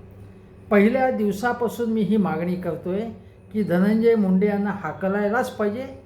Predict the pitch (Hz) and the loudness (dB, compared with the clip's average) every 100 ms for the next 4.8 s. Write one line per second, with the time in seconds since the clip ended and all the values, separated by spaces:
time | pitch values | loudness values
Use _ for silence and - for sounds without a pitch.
0 | - - - - 180 226 190 262 294 247 | -20 -20 -20 -8 -2 2 2 2 2 0
1 | 226 190 202 185 175 - 202 208 - - | -2 -2 -4 -2 -4 -4 -6 -8 -12 -20
2 | - 226 214 233 - 156 151 214 214 208 | -10 -10 0 0 0 -6 -6 -2 0 0
3 | 220 208 180 190 208 190 185 185 208 - | -2 -4 -4 -2 -2 -2 -4 -6 -8 -6
4 | 165 165 180 175 147 175 143 117 | -8 -4 -2 -2 -2 -4 -6 -12